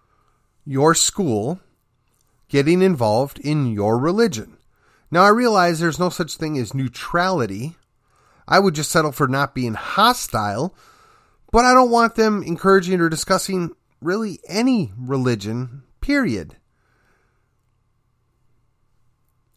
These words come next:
But that's just me. You may choose to disagree. And you know what? This is According to Callus, so I do give my opinion.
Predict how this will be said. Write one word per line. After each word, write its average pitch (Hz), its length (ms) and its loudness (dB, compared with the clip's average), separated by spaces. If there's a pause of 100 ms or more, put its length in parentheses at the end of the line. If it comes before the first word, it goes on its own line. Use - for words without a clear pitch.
(160)
But 185 160 4
that's 147 300 0
just 139 240 -4
me. 190 120 0
You 113 240 -2
may 123 180 0
choose 117 300 -8
to 113 120 -16
disagree. 127 540 -8
And 131 340 -6
you 156 140 -12
know 151 40 -8
what? 165 300 -10
This 127 180 -6
is 151 140 -6
According 156 360 2
to 139 40 -4
Callus, 214 320 2
so 233 200 0
I 226 280 4
do 240 240 0
give 180 240 4
my 165 140 0
opinion. 170 420 -8